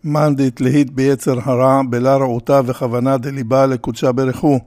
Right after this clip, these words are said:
מסתרא דיצר הרע התמשך עלי נפשה, דלאו יהי טוב. הדא הוא דכתיב, גם בלא דעת נפש לא טוב, ואץ ברגליים חוטא.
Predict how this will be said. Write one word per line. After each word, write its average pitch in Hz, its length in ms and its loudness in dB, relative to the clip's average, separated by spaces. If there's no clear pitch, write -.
מסתרא 147 480 0
דיצר 131 500 0
הרע 139 360 2
התמשך 131 600 -4
עלי 139 260 -2
נפשה, 135 440 0
דלאו 135 380 2
יהי 127 180 -2
טוב. 120 380 0
הדא 143 260 2
הוא 135 80 2
דכתיב, 135 500 -2
גם 131 240 -2
בלא 127 220 0
דעת 139 480 0
נפש 135 400 -6
לא 127 100 -4
טוב, 143 380 0
ואץ 135 400 -2
ברגליים 127 540 -2
חוטא. 135 340 -2